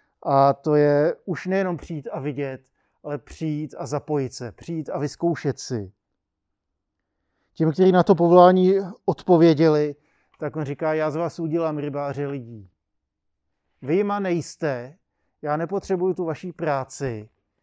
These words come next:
ale já vás proměním.“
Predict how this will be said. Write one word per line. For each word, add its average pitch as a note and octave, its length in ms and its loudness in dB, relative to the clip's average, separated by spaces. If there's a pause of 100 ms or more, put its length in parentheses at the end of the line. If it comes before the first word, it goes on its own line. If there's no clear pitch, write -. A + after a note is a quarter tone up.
(680)
ale C3 480 -4
já D3 460 -6 (160)
vás C3 480 -10
proměním.“ C3 680 -8